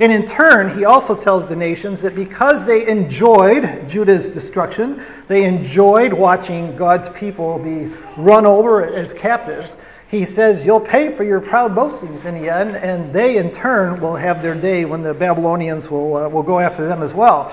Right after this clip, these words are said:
So that, that's another aspect of it. But it is really similar to what Daniel was doing when he was delivering his message up there in the north.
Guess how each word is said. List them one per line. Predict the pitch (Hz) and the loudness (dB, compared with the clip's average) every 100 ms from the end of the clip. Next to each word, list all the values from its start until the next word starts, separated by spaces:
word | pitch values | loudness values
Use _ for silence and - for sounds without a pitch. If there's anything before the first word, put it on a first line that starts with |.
| - - - | -16 -20 -20
So | - 208 175 175 170 | 0 4 4 4 4
that, | 226 240 - - | 6 6 2 -4
that's | 190 247 202 | 2 2 0
another | 180 240 214 170 190 | 2 2 2 0 0
aspect | 220 220 156 135 | 0 -2 -10 -10
of | 143 | -10
it. | 135 - - - - - | -12 -16 -20 -20 -20 0
But | 226 | 6
it | 220 | 8
is | 277 254 | 6 4
really | 226 190 | 2 2
similar | - 247 208 170 | 0 -4 -2 -4
to | |
what | 165 165 | -4 -4
Daniel | 180 208 175 | -4 -2 -4
was | 160 | -8
doing | 139 156 165 160 | -10 -10 -10 -10
when | 160 | -10
he | 160 | -8
was | 151 | -8
delivering | 139 175 185 175 175 | -4 -2 0 -2 -4
his | 208 165 | -6 -2
message | 165 156 160 147 | -4 -2 -6 -4
up | 175 180 | -6 -2
there | 170 170 | -2 -2
in | 151 | -4
the | 147 | -2
north. | 190 175 - | 0 0 -2